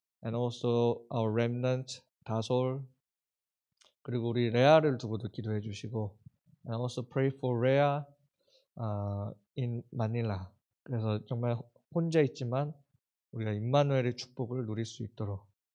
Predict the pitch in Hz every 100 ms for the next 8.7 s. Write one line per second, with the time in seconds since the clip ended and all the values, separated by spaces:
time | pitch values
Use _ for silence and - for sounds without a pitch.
0 | _ _ 135 127 139 135 139 135 135 131
1 | 123 117 123 131 139 131 120 117 113 120
2 | 117 113 107 123 117 104 - 101 120 117
3 | 123 110 104 117 110 107 107 101 101 -
4 | _ _ _ _ _ _ - 120 113 120
5 | 117 117 117 113 - 151 - 156 143 135
6 | 127 143 127 151 139 170 - 175 147 131
7 | 143 123 147 156 - 180 180 170 120 113
8 | 107 107 107 - 113 110